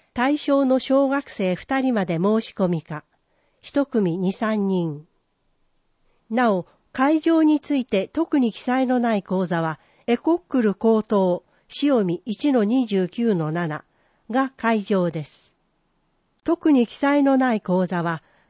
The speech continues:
対象者以外の方、幼児等の入室参加はできません。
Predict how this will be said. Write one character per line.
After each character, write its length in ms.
対 220
象 260
者 200
以 100
外 240
の 100
方、 400
幼 240
児 160
等 340
の 320
入 260
室 500
参 320
加 280
は 300
で 140
き 120
ま 160
せ 180
ん。 120